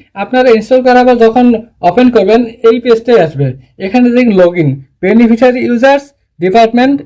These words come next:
users। তো আমরা বেনিফিশিয়ারি, ফিশারি ইউজার্স, আপনারা বেনিফিশিয়ারি ইউজার্স, তার জন্য কী করতে হবে? প্রথমত এখানে আধার কার্ড দিতে হবে। আধার কার্ড দেওয়ার পর তলে ক্যাপচা আছে, এই ক্যাপচাটা এখানে ফিল করে দিতে হবে। ক্যাপচাটা ফিল করে দেওয়ার পর আপনারা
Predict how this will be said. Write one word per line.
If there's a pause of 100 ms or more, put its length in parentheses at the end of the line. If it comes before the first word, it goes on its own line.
(140)
users। (400)
তো
আমরা
বেনিফিশিয়ারি,
ফিশারি
ইউজার্স, (160)
আপনারা
বেনিফিশিয়ারি
ইউজার্স, (320)
তার
জন্য
কী
করতে
হবে? (280)
প্রথমত (140)
এখানে (200)
আধার
কার্ড
দিতে
হবে। (440)
আধার
কার্ড
দেওয়ার
পর (520)
তলে
ক্যাপচা
আছে,
এই
ক্যাপচাটা
এখানে
ফিল
করে
দিতে
হবে। (380)
ক্যাপচাটা
ফিল
করে
দেওয়ার
পর
আপনারা